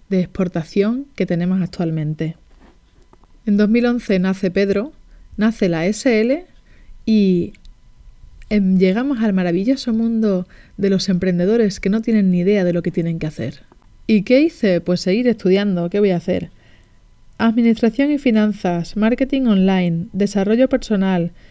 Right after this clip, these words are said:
meditación, P N L, mindfulness.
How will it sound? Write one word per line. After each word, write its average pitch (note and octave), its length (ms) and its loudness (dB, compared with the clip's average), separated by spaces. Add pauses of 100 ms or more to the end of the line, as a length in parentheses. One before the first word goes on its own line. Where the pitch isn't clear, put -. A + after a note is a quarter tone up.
(400)
meditación, G#3 1000 2
P G#3 120 0
N A#3 340 2
L, E3 400 0 (400)
mindfulness. F3 920 -4